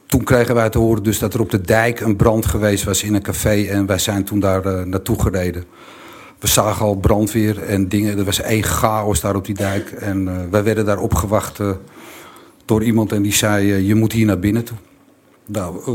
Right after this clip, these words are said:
we stonden half in het water, want, eh, er was geblust die nacht daar. En, eh, ja, we kwamen gewoon in één rampscenario terecht. Eh,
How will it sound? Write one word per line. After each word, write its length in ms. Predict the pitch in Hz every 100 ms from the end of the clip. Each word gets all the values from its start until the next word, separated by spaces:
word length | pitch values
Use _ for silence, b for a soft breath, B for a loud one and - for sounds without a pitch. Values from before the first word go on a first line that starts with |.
| 98
we 80 | 98
stonden 360 | - 95 95
half 260 | 95 107 110
in 60 |
het 120 | 101 90
water, 400 | 95 98 101 107
want, 240 | 101 -
eh, 80 | 98 92
er 60 | 95
was 180 | 95 -
geblust 460 | 95 90 104 -
die 80 | 107
nacht 260 | 101 95 -
daar. 220 | 98 101 - B B B B B _
En, 300 | - 95 92
eh, 160 | 90 87 78 - 85 85
ja, 240 | 101 87
we 80 | 82
kwamen 380 | - 98 87 90
gewoon 240 | - 92
in 120 | 92 95
één 320 | 95 92 87
rampscenario 760 | 104 110 - 107 95 92 95 90
terecht. 480 | 92 90 - -
Eh, 220 | - 82